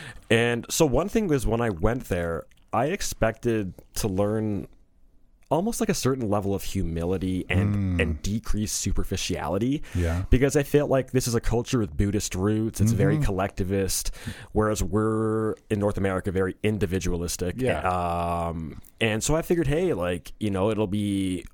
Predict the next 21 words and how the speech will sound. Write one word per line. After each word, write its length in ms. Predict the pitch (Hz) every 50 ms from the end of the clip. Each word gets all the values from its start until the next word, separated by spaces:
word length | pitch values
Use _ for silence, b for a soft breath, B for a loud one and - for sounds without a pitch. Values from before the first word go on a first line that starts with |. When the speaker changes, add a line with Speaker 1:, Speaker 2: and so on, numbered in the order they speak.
| - -
Speaker 1:
more 320 | 113 110 104 104 107 107
kind 300 | - - 113 107 101 98
of 200 | 101 95 80 85 95
less 160 | 101 104 -
about 200 | 113 101 104 95
me 680 | 87 98 101 98 95 95 95 92 90 90 95 90 90 87
and, 260 | 85 80 82 78 85
uh, 380 | 85 82 80 80 78 78 80 B B B 98
Speaker 2:
Right. 240 | 98 101 95 82 76
Speaker 1:
and 160 | 104 104 98 95
less 360 | 101 101 107 - - - - -
kind 260 | - - 117 107 95
of 80 | 98 -
s-, 480 | - - - - - - - - -
um, 640 | - 92 92 90 87 87 87 85 82 85 76 69 - - _ _ _ _ - - -
neurotic 600 | - - 110 104 104 98 98 90 92 98 104 98 98
about 200 | 90 95 90 -
the 80 | 90
self. 480 | - - - 82 85 123 - - - - -
Speaker 2:
Mm-hmm. 360 | 113 113 107 104 123 135 147 147
Speaker 1:
But 320 | - - 120 139 135